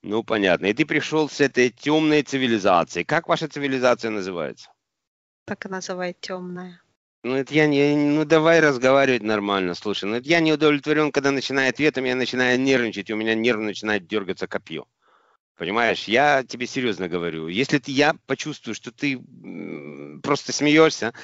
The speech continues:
Speaker 1: я тебе этот смех уберу за три секунды. Уже не такие были, и гуманоиды
Speaker 2: Ну,
Speaker 1: были, и,
Speaker 2: скажет
Speaker 1: и,
Speaker 2: правду.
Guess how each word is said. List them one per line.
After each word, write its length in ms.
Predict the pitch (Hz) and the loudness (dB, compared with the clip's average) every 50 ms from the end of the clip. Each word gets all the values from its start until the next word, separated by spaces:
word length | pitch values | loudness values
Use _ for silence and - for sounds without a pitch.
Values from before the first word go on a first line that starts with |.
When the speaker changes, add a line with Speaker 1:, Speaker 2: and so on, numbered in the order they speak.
| - - - - - _ | -16 -16 -16 -18 -10 _
Speaker 1:
я 120 | 143 143 | 2 2
тебе 240 | - 147 143 151 147 | 2 2 0 0 0
этот 180 | 131 - 131 - | 0 0 -4 -4
смех 300 | - 143 147 135 - - | -2 -2 -2 -2 -2 -6
уберу 320 | 147 110 123 123 127 131 117 | -6 -4 -2 -2 -2 -2 -4
за 120 | 98 107 | -6 -6
три 160 | - 117 117 | -4 -4 -4
секунды. 480 | - - 101 - 95 101 90 71 62 - _ _ _ _ _ _ _ _ _ _ _ _ _ _ _ _ _ _ _ _ - | -4 -4 -8 -6 -6 -6 -6 -6 -8 -10 _ _ _ _ _ _ _ _ _ _ _ _ _ _ _ _ _ _ _ _ -4
Уже 200 | 135 113 147 143 | 2 4 4 6
не 140 | 147 156 135 | 6 6 6
такие 360 | - 131 - - 147 139 123 | 4 2 2 2 0 0 0
были, 260 | 101 101 98 85 85 92 | 0 -2 -2 0 0 0
и 60 | 107 | 0
гуманоиды 640 | 110 143 143 143 139 139 143 143 139 127 107 113 | 0 2 2 2 2 4 2 2 2 2 0 0
Speaker 2:
Ну, 60 | 110 - 107 | -2 -2 -4
Speaker 1:
были, 120 | 104 101 | -2 0
и, 20 | |
Speaker 2:
скажет 260 | 104 104 107 - - - _ | 0 0 0 -2 -4 -6 _
Speaker 1:
и, 80 | 165 175 | -6 -6
Speaker 2:
правду. 240 | - 185 185 175 | -6 -6 -10 -10